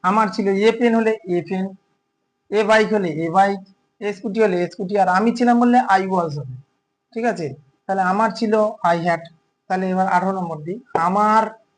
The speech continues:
একটি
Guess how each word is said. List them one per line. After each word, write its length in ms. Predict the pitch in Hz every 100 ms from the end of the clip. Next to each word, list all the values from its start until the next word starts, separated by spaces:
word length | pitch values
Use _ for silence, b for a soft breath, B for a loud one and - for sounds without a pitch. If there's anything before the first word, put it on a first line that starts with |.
| _ _ _ _ - _ _ _ _ _ _ _ _ _ _ _ _ _ _ _ _ _ - - _ 240 175
একটি 340 | 190 190 208